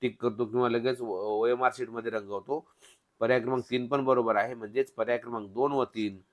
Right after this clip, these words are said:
हे दोन पर्याय बरोबर आहेत, म्हणजेच आपलं उत्तर पर्याय क्रमांक चार.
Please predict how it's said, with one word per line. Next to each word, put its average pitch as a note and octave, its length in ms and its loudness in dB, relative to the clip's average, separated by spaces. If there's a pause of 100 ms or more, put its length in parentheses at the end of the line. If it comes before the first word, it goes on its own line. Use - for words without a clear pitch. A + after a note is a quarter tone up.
(400)
हे B2+ 180 4 (360)
दोन C#3 240 6
पर्याय A2 280 2
बरोबर F#2+ 360 -6
आहेत, A2+ 200 -6
म्हणजेच A2 320 -10
आपलं G#2+ 220 -4
उत्तर G2 340 0 (420)
पर्याय A#2 280 6
क्रमांक G2+ 460 -4
चार. A#2 340 0